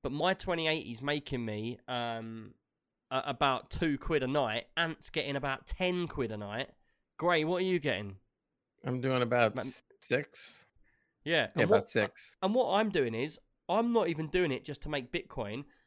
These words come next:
Speaker 1: Like Yoda, I know he's doing it because he's basically, over a month, he's bought his graphics card and he's using that money then to pay the graphics card off. That's what you was doing as well, ain't it?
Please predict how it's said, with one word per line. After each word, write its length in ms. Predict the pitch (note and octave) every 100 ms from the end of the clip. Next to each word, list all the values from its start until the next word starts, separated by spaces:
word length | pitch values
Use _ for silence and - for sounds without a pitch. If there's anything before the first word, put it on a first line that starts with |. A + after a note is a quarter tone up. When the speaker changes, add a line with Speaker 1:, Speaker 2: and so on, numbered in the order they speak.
| -
Speaker 1:
Like 180 | E3+ E3+
Yoda, 520 | F#3 G#3+ G3 A2+ B2+
I 60 | D#3
know 180 | F3
he's 240 | D3 G3+ F#3
doing 220 | D3 A2+
it 100 | A#2+
because 340 | C3+ D3+ C#3 - _ _ -
he's 300 | F#3 G3+ -
basically, 600 | - F3 F#3 - - B2
over 280 | E3 F3 D#3+
a 40 | D#3+
month, 340 | E3+ B2 -
he's 160 | D#3+ F3
bought 200 | F3+ D3
his 80 | A#2+
graphics 320 | E3 D3 -
card 220 | B2 A2
and 80 | A#2+
he's 180 | D#3 D3+
using 160 | C3
that 100 | B2+
money 160 | B2+ B2+
then 120 | B2+
to 80 | A#2+
pay 120 | C3 B2
the 40 |
graphics 220 | B2+ A#2+
card 200 | - C3+
off. 140 | F3+ B2
That's 140 | C#3
what 100 | D#3
you 120 | D#3 F#3+
was 100 | D#3
doing 180 | A#2
as 80 | A2+
well, 200 | E3 D#3
ain't 180 | A2 A2
it? 160 | D#3+